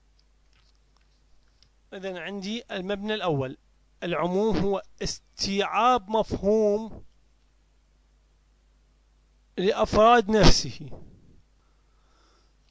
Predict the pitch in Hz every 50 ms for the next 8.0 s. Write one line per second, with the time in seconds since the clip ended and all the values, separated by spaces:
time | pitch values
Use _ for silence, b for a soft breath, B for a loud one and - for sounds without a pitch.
0 | _ _ _ - B B B B B B B B B - 240 175 185 190 190 170
1 | 170 185 180 185 180 190 196 185 - 190 196 202 196 196 208 208 196 160 165 175
2 | 175 175 175 180 185 170 - 175 165 160 165 170 170 170 175 185 175 160 165 165
3 | 156 175 196 196 - 214 208 185 170 156 - 170 170 175 170 165 156 139 160 165
4 | 160 160 160 156 147 160 160 165 180 196 214 226 233 - 196 170 165 165 151 143
5 | 156 160 165 175 180 196 208 220 214 - 180 170 - 160 170 190 208 185 165 175
6 | 175 160 - - 180 170 175 196 202 165 170 165 151 - - 202 214 214 202 185
7 | 160 151 139 156 170 185 202 214 190 196 175 147 - - - 135 107 120 135